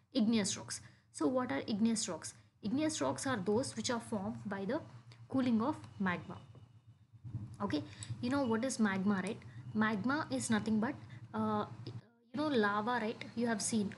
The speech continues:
lava will generally flow out from the volcanic eruption.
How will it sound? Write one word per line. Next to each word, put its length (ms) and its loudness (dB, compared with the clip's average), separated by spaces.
lava 360 2
will 200 0
generally 300 2
flow 280 0
out 180 -2
from 280 0
the 120 0
volcanic 500 2
eruption. 420 -2